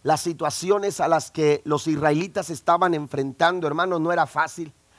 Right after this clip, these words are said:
Seguramente hubo momentos, aleluya, de desánimo, hubo momentos de dificultad. Mantener cuarenta años no era fácil,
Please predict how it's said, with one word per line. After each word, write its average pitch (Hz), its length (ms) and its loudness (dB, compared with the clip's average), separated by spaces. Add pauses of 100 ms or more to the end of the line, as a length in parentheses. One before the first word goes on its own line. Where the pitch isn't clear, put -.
(200)
Seguramente 202 720 2
hubo 214 180 0
momentos, 190 840 -4 (420)
aleluya, 190 600 4
de 160 100 -2
desánimo, 175 680 0 (320)
hubo 190 200 2
momentos 208 840 0 (300)
de 147 120 -2
dificultad. 156 840 2
Mantener 175 580 -2
cuarenta 226 580 0
años 269 540 -4
no 151 220 -6
era 214 140 -2
fácil, 226 600 0